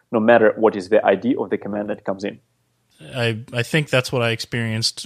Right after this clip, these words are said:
Speaker 2: with the, the current G T D, unless I did something wrong, but I, is that what the current event store does in, in the G T D sample right now?
Speaker 1: Oh, if I remember your question correctly, you were asking, like, how are we actually storing, and do we happen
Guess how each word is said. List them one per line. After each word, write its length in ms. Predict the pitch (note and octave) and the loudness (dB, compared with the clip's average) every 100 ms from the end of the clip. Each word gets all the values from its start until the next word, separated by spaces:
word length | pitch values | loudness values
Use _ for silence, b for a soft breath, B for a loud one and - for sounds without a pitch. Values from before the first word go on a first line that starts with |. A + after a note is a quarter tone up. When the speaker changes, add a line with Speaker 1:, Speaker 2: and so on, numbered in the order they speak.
| - | -8
Speaker 2:
with 140 | B2 | -4
the, 160 | A2+ A2+ | -2 -2
the 160 | B2+ | -4
current 420 | A#2 E3+ C3 A#2+ C3 | 0 2 0 -4 -10
G 220 | - B2+ | -4 -2
T 180 | C3+ B2 | 0 0
D, 460 | B2 A#2+ A2+ C3+ | -2 -4 -6 -8
unless 240 | D3 C#3 C3+ | 0 0 2
I 60 | |
did 160 | A#2+ B2 | 0 0
something 260 | B2+ A2+ A2 | -2 -2 -2
wrong, 300 | B2+ A2+ G#2+ | 0 0 0
but 100 | A2+ | -2
I, 40 | |
is 280 | A2 A#2 B2 | -2 -4 0
that 240 | C3 - | 0 0
what 160 | C3 B2 | -6 -4
the 60 | A2+ | -4
current 320 | - B2 A#2+ | 0 0 0
event 300 | A#2 A#2 - | 0 -2 -2
store 320 | - A#2 A#2 | -2 2 2
does 380 | A2+ A2+ A2+ A2+ | 2 2 2 0
in, 200 | A2 A2+ | 0 -2
in 180 | A#2 A#2 | -2 -2
the 80 | |
G 140 | G#2+ A2+ | -2 -4
T 120 | A#2+ | -2
D 80 | A2+ | -2
sample 320 | - A2+ A#2 | 0 0 2
right 160 | G#2+ G#2 | 0 0
now? 300 | G#2 A2 - _ _ _ _ _ _ _ B B B | -2 -2 -6 _ _ _ _ _ _ _ B B B
Speaker 1:
Oh, 300 | - A#2 - C3 | 6 6 4 -2
if 140 | - | -2
I 20 | |
remember 380 | C3 C3 C3 A#2+ | 0 0 0 0
your 140 | A2+ | 0
question 340 | A2 A#2+ - C3 | 2 2 2 -6
correctly, 400 | - B2+ D3+ C3 | 2 4 4 -2
you 100 | A2+ | 0
were 160 | G#2+ | 2
asking, 420 | A2+ A#2+ - C#3+ - b b b | 2 0 0 -4 -4 b b b
like, 200 | A2+ G#2+ | 0 0
how 320 | - A2+ A2+ - - A2 | 2 2 2 -6 -2 2
are 80 | |
we 100 | G#2+ G#2 - | 2 0 -6
actually 280 | G#2 - G2+ | -8 -6 -8
storing, 420 | - A2 C3+ F#3 _ _ - | -2 2 2 0 _ _ -8
and 140 | G#2 | -4
do 80 | A#2 | -2
we 120 | A#2 | -2
happen 300 | A#2+ A#2 A2+ | 0 0 -2